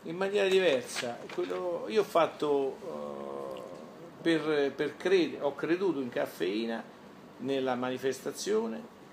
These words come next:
eh, ce-, ho cercato di farla crescere, eh, per l'interesse della città di Viterbo, ma quello è il suo compito,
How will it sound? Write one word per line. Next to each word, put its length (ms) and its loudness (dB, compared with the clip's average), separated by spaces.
eh, 1400 2
ce-, 200 -8
ho 140 2
cercato 420 0
di 60 0
farla 360 0
crescere, 680 -6
eh, 200 -8
per 180 -4
l'interesse 840 -4
della 180 -6
città 280 -6
di 140 -4
Viterbo, 560 -4
ma 500 4
quello 400 10
è 20 8
il 100 2
suo 220 4
compito, 500 -4